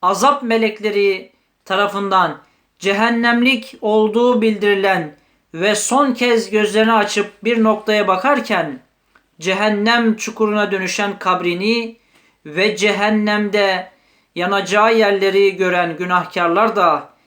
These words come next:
"Eyvah, yazıklar olsun, beni bu tabutla nereye götürüyorsunuz?"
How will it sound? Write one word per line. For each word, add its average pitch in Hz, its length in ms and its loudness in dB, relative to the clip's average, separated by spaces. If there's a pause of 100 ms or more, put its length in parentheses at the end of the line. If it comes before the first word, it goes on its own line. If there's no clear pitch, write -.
(220)
"Eyvah, 196 840 2
yazıklar 190 580 0
olsun, 170 600 -4 (400)
beni 220 380 0
bu 254 120 -2
tabutla 226 460 0
nereye 247 460 2
götürüyorsunuz?" 190 1040 -2